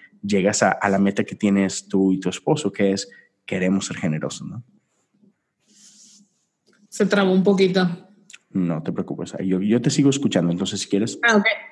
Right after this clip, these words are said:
Speaker 2: <laughs> Ya acá, ya, ya volviste. El, me tocó un testimonio triste
Speaker 1: Ujú.
Speaker 2: en la iglesia de un señor que le dijo a mis papás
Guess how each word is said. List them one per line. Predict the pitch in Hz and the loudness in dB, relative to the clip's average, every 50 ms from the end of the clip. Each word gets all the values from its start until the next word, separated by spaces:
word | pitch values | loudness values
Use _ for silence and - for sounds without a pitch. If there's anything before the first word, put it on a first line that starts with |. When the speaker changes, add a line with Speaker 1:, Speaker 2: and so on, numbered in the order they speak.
| 196 - - | 2 4 6
Speaker 2:
<laughs> | 359 - - 370 370 381 349 330 294 254 294 - - - - - - | 4 4 4 0 0 2 4 4 4 4 2 -2 -6 -14 -18 -4 2
Ya | 208 233 226 | 4 4 4
acá, | 214 240 220 - - - - 214 214 | 4 2 -2 -4 -6 -6 -2 2 4
ya, | 202 220 214 202 208 202 190 180 | 4 4 4 4 2 0 2 4
ya | 196 214 202 | 4 6 6
volviste. | 202 196 185 180 180 180 - - - _ - - - - - - - - - - - - | 6 4 4 2 0 -2 -8 -18 -20 _ -20 -18 -16 -12 -10 -10 -10 -12 -12 -16 -6 0
El, | 220 226 240 240 240 247 247 247 247 233 208 233 | 2 4 4 6 4 4 4 4 2 2 2 2
me | 254 254 | 2 4
tocó | 233 247 240 - 254 | 4 2 2 4 4
un | 262 262 254 | 4 4 4
testimonio | 302 330 320 - 311 269 233 220 220 233 247 262 269 269 277 269 277 | 4 4 4 4 2 4 4 4 4 4 4 4 4 4 4 2 4
triste | - 262 285 294 285 294 233 202 214 262 - - - _ _ _ _ _ _ _ - | 6 6 6 6 4 4 4 2 2 2 -2 -6 -16 _ _ _ _ _ _ _ -4
Speaker 1:
Ujú. | 104 98 110 104 | -4 -2 -2 -2
Speaker 2:
en | 123 160 - 196 190 180 | -2 -4 -6 -6 -4 -2
la | 180 170 170 165 170 165 - | 0 2 2 2 2 4 4
iglesia | 175 185 180 185 214 247 247 - 214 185 180 | 4 6 6 6 6 4 4 4 4 4 4
de | 175 190 190 | 6 6 6
un | 190 196 202 208 202 | 6 6 6 6 4
señor | - 247 240 233 226 220 220 220 220 226 220 - | 4 4 4 4 4 4 4 4 4 4 2 2
que | - 214 | 4 4
le | 208 202 | 6 6
dijo | 196 190 196 196 214 | 6 6 4 4 4
a | 220 | 4
mis | 214 214 202 208 | 4 4 4 2
papás | 208 190 - 190 175 170 180 - - | 0 0 2 2 2 2 2 0 -4